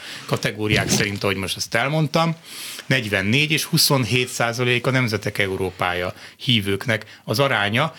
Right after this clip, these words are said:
és a fideszeseken belül ez úgy oszlik meg,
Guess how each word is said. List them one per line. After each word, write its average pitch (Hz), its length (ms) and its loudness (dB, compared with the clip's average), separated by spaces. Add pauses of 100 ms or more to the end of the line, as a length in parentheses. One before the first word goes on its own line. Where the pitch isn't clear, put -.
(100)
és 131 160 0
a 143 40 0
fideszeseken 123 760 0
belül 117 220 0
ez 110 120 0
úgy 120 220 0
oszlik - 340 -2
meg, 131 280 -2